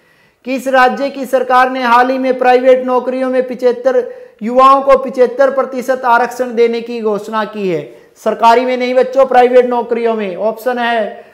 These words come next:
पंजाब, महाराष्ट्र, हरियाणा, गुजरात। जल्दी से comment करें और बताएं question का सही answer क्या है।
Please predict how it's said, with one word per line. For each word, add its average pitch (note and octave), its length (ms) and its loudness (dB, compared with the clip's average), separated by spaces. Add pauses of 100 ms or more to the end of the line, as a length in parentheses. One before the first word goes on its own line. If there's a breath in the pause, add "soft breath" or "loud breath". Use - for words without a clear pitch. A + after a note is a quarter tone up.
(160 loud breath)
पंजाब, A#3+ 680 4
महाराष्ट्र, A#3 840 2
हरियाणा, B3 720 0
गुजरात। A#3 680 0
जल्दी A#3 360 -4
से B3 120 -8
comment B3 340 -8
करें A#3+ 180 -2
और A#3+ 100 -4
बताएं A#3+ 420 -4
question A#3+ 340 -6
का A#3+ 140 -2
सही A#3 340 -4
answer A3+ 320 -6
क्या A#3 340 0
है। D#3+ 160 -2